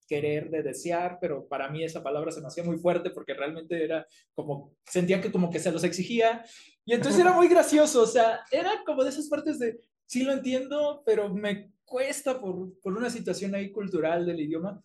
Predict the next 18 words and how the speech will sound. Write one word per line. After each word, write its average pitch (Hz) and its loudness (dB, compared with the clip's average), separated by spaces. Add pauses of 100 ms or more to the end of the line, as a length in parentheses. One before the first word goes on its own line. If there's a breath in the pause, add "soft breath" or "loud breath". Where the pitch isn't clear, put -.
(200)
aunque 175 2
lo 185 6
más 196 2
correcto 196 0
es 190 -4
que 160 -6
sí 180 -4
dijera 170 -4
mejor 151 -10 (260)
"hoshi", 233 -8
¿no? 233 -6 (420 loud breath)
Pero 175 4
bueno, 196 4
o 151 -4
sea, 175 -4
eso 185 -2
nos, 175 -4
nos - -14